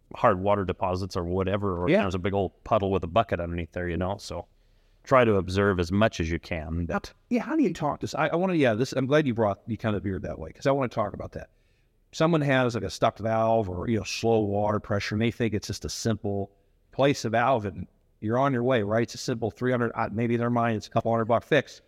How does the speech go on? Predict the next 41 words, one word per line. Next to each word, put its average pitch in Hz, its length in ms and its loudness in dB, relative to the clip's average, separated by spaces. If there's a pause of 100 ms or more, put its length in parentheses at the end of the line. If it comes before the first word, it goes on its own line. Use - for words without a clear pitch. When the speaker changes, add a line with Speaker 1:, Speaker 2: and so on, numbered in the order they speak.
Speaker 1:
Yeah. 87 200 -2
Speaker 2:
right? 160 160 0
'Cause - 80 -18
they 156 140 0
don't 185 160 0
know. 254 200 2 (140)
Speaker 1:
Or 98 180 -12
Speaker 2:
They - 80 -4
don't 190 140 2
know. 156 80 2
Speaker 1:
fifty 85 80 -2
dollars, - 240 -2
Speaker 2:
Yeah, 92 140 -2
Speaker 1:
yeah. - 60 -
Speaker 2:
exactly. 185 360 0
They 170 60 4
don't 180 100 2
know 180 100 2
what 185 120 0
plumbing 190 240 2
costs. 226 400 -2 (380)
So 135 140 0
how 156 140 -4
do 214 60 -2
you 156 180 -2 (300)
talk 131 340 -6
to 127 60 2
them 110 180 4
about, 90 240 -2
you 110 160 0
know, 104 500 2
th-, 98 160 -6
this 107 280 -2
is 117 100 0
an 101 80 2
issue 101 320 2
with 87 340 -4 (120)
the - 100 -2
water 90 340 0
line. 95 480 -2
It's, - 280 -8